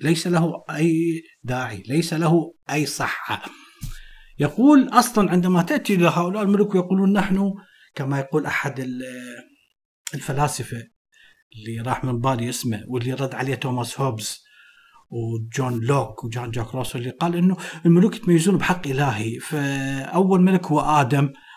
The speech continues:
آدم أخذ الملكية من الله، وبعدين أولاد آدم، آه، توارثوا هذه الملكية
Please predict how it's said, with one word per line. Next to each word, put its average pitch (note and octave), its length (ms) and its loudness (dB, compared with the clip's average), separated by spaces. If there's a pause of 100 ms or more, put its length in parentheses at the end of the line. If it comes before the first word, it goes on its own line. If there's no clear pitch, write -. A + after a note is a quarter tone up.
(140)
آدم D3+ 280 2
أخذ C#3+ 200 0
الملكية C#3 480 0
من C#3+ 160 2
الله، C#3+ 400 2 (500)
وبعدين C3+ 800 0
أولاد D#3 320 0
آدم، F3 540 0
آه، B2 640 -12 (640)
توارثوا D#3 580 2
هذه F3 280 2
الملكية G3 640 2